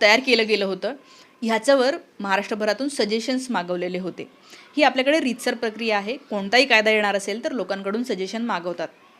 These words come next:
जवळपास बारा हजार लोकांनी सजेशन पाठवलेले होते. या सजेशनपैकी सरकारने किती सजेशन घेतले असतील माहिती आहे? फक्त तीन. बारा हजारपैकी फक्त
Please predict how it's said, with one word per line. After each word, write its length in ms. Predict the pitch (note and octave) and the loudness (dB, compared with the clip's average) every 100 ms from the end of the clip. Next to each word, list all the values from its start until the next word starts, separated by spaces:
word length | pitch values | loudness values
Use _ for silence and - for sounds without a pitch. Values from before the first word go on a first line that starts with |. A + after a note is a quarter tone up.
| - - - - G3 | -20 -20 -20 -12 2
जवळपास 380 | C4 C4+ G3 A#3 | 2 4 0 0
बारा 440 | G3 G3+ G3+ C4+ | 6 8 8 6
हजार 440 | B3+ F#3 F#3+ B3 | 2 0 4 4
लोकांनी 560 | C#4 A3+ G#3+ G3 G#3 D4 | 4 2 0 -2 0 0
सजेशन 680 | D4 G#3+ F#3 G3 G#3 G#3+ G#3+ | 0 0 0 0 -2 -4 -4
पाठवलेले 520 | F#3+ F3 F#3+ F#3 F#3+ | -4 -4 -4 -6 -4
होते. 480 | F#3+ F3 C#3+ - _ _ _ - - - - - _ _ _ _ _ _ _ - G#3+ | -6 -8 -8 -18 _ _ _ -20 -20 -20 -20 -20 _ _ _ _ _ _ _ -2 4
या 180 | B3 D4+ | 6 6
सजेशनपैकी 720 | D4 B3+ C4 C4 B3 G#3 A#3+ | 4 0 2 2 2 -2 -2
सरकारने 440 | C4 G#3 G#3+ G#3+ | -2 0 0 -2
किती 260 | A#3 C4 B3 | -2 -4 -4
सजेशन 400 | A3+ G#3 G#3+ A3 | -2 -2 -4 -4
घेतले 280 | G#3 G3 G3 | -4 -4 -8
असतील 200 | F#3+ G3+ | -8 -10
माहिती 280 | G3+ G3 A#3+ | -8 -10 -12
आहे? 100 | C#4+ - - - _ _ - | -14 -18 -18 -20 _ _ -4
फक्त 260 | A#3 - A#3 - | -2 0 -2 -2
तीन. 200 | G#3 F3+ _ - - _ _ _ _ _ _ _ | -8 -8 _ -20 -20 _ _ _ _ _ _ _
बारा 380 | G3 G#3+ G#3+ C4 | 4 8 10 10
हजारपैकी 540 | B3 B3 C4 B3+ A#3 | 8 6 2 0 -2
फक्त 220 | C#4 B3+ | -4 -2